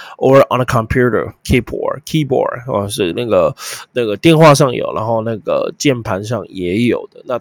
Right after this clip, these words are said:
通常，通常是用来used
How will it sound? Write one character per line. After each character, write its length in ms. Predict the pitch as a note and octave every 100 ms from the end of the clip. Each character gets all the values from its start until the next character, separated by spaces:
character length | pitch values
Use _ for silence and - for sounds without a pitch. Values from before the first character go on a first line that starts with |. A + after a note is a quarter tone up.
| -
通 320 | - G3 G3+
常， 380 | F#3+ - F2+ G#2
通 260 | - C3 -
常 200 | - G2+
是 180 | - A#2
用 220 | A#2+ D#2+
来 180 | B1+ - - - - -
used 580 | D3+ F3+ D3 - -